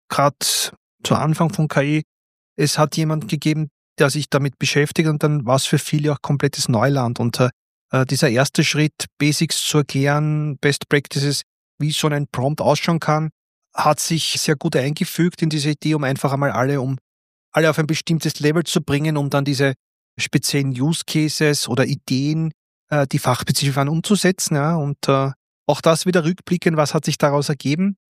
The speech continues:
Äh, das Konzept des Promptathons, ja, vielleicht auch erweitert um den Agentathon, wo es darum geht, bestimmte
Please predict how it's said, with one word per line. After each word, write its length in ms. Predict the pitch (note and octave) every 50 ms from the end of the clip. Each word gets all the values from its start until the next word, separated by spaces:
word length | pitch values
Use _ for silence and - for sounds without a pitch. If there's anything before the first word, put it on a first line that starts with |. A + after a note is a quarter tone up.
| _ _
Äh, 200 | - D3+ D3 C#3+
das 180 | C#3 - C3 -
Konzept 380 | - D3 C#3 - - C#3+ - -
des 100 | C#3 -
Promptathons, 960 | - - - D3 E3+ - - G#3 F3 - E3 D#3 E3+ F3 - - - - - - _ _ _ _ _ _ _ _ _ _ _ _ _
ja, 220 | B2 C3 D3 D3+
vielleicht 360 | - - C#3 B2+ B2 - -
auch 140 | - B2 -
erweitert 420 | D3+ C3 C3+ B2 C#3 - - D3 C#3+
um 120 | C3+ C3+
den 140 | C3+ D3 C3+ -
Agentathon, 720 | - B2 - - C#3+ D3+ D#3+ - F#3 D#3+ - D#3+ D#3 D#3 D3
wo 80 | C3+
es 60 | B2+ - -
darum 180 | - C#3+ C3+
geht, 240 | - - C#3 C#3 C3 - _ _ _ _ _ _ _
bestimmte 560 | - C3+ - - - D#3 D#3 - - D#3+ D3+